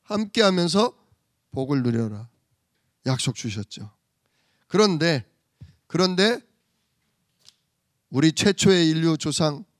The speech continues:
아담 하와가 이 하나님의 언약의 말씀을 놓치고 마귀의 말을 듣고 하나님 말씀을 불신앙하고 불순종하는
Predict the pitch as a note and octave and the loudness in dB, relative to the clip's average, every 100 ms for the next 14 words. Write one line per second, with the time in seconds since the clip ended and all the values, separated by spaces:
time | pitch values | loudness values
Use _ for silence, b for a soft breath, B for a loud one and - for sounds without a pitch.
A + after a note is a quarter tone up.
0 | - B2+ C3+ D#3 D#3 D#3 D3+ D#3+ G#3 A#3 | -12 -8 -2 0 2 2 2 2 2 0
1 | _ _ _ _ _ _ _ - E3+ G3+ | _ _ _ _ _ _ _ -4 -2 0
2 | A3 G#3 G3+ F#3+ F#3 F3+ F3+ F3+ E3+ D#3+ | 0 -2 -2 -2 0 0 -2 -2 0 -2
3 | D3+ E3 D#3+ F#3 G3 _ _ _ - C3 | -2 -2 0 0 -2 _ _ _ -10 -8
4 | - D3 E3+ G#3 - _ _ _ _ _ | -8 -6 -4 -4 -8 _ _ _ _ _
5 | _ A2+ C3 E3 D#3 F3 F3 D#3+ D3+ D3 | _ 8 10 10 8 0 0 2 0 -2
6 | C#3+ C3+ - G3 D3+ G#2 _ _ _ _ | -4 -6 -4 -2 -2 -6 _ _ _ _
7 | _ _ _ - G#3+ A3 A3 G3+ G3 - | _ _ _ 0 4 4 4 4 4 2
8 | G3 F#3+ - F#3 - G3+ F#3 F3+ E3+ E3 | 0 -2 0 -2 0 2 2 2 0 -2
9 | D#3+ D#3 F3+ E3 D#3+ D3 F#3+ | -2 -2 -2 -2 2 2 2